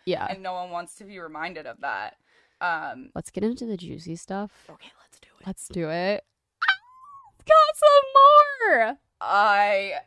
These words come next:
Speaker 2: literally
Speaker 1: I love
Speaker 2: was shook.
Speaker 1: Casa Amor.
Speaker 2: <laughs> Casa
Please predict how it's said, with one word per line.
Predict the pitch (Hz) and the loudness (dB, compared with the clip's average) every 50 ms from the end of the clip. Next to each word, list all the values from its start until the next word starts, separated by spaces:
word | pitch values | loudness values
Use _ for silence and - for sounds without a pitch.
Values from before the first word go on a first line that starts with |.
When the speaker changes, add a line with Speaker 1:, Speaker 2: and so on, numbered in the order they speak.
| _ - | _ -20
Speaker 2:
literally | - 202 202 202 196 - 214 - - 466 453 453 381 302 247 254 | -20 -18 -16 -12 -8 -6 -4 0 2 4 4 4 4 2 0 4
Speaker 1:
I | 262 | 8
love | 285 277 277 285 294 294 294 285 285 285 294 | 10 12 12 12 12 12 12 12 12 10 8
Speaker 2:
was | 285 - | 6 -2
shook. | - - - - 220 208 202 208 196 _ | -12 -14 -10 -6 -4 -2 -2 -4 -4 _
Speaker 1:
Casa | - - 208 208 208 - - - - - 214 208 208 202 - | 2 4 8 8 8 8 6 4 4 4 6 6 6 6 6
Amor. | 214 220 220 247 214 214 214 202 196 196 196 185 185 - | 4 4 4 4 6 6 6 6 6 6 4 4 2 -2
Speaker 2:
<laughs> | - - _ - | -8 -16 _ -10
Casa | - | -10